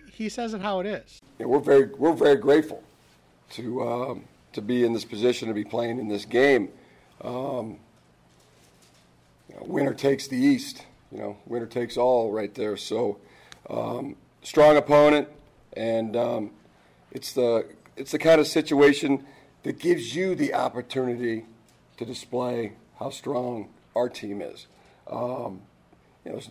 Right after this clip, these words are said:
Speaker 2: there's no need to hate, you know, be grateful for the opponent.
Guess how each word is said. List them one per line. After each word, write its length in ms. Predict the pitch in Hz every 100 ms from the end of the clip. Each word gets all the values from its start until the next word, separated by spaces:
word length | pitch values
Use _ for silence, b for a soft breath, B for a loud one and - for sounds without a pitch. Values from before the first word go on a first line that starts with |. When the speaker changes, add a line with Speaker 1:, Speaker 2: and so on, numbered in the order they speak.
| -
Speaker 2:
there's 140 | 110
no 140 | 143 147
need 220 | 135 131
to 80 | 127
hate, 460 | 113 143 135 - - b b b b -
you 60 |
know, 80 | 120
be 120 | 117
grateful 420 | 131 147 151 151 135
for 200 | 139 139
the 100 | 123
opponent. 600 | 117 135 135 127 -